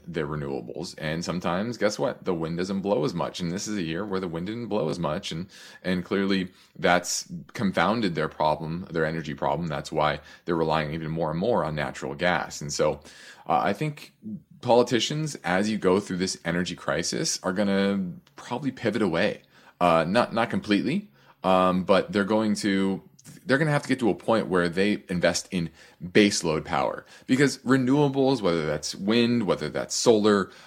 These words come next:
whatever it is, it's almost always going to be intermittent, meaning sometimes the sun doesn't shine, sometimes the wind doesn't blow.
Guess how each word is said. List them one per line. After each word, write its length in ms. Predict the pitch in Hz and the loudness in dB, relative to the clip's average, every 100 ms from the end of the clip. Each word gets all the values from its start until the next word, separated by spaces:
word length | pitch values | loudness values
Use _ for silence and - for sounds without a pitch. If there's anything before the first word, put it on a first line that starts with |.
| - | -16
whatever 540 | - 113 127 147 147 92 | 0 8 10 10 8 4
it 80 | |
is, 460 | 73 85 120 165 - _ _ _ _ _ _ | 4 2 2 -2 -8 _ _ _ _ _ _
it's 180 | 123 - | 4 4
almost 420 | 123 127 117 - - | 4 2 2 -2 2
always 480 | 107 110 107 101 90 | 6 6 6 4 2
going 380 | - 95 90 90 | 4 4 4 -2
to 100 | 87 | -2
be 360 | 85 85 - | -2 -2 -2
intermittent, 500 | - 90 85 76 - - _ _ | -2 -2 -2 -4 -6 -18 _ _
meaning 340 | 90 85 87 | -2 0 0
sometimes 380 | - 78 78 82 | -4 -6 -4 -6
the 60 | 92 | -4
sun 180 | 90 | 0
doesn't 220 | 95 101 107 | 2 0 0
shine, 320 | 156 147 143 | -2 -2 -2
sometimes 320 | 123 98 90 | 0 0 0
the 60 | 87 | 0
wind 160 | 82 | -2
doesn't 220 | 78 78 73 | -4 -4 -6
blow. 340 | 65 - - | -4 -4 -6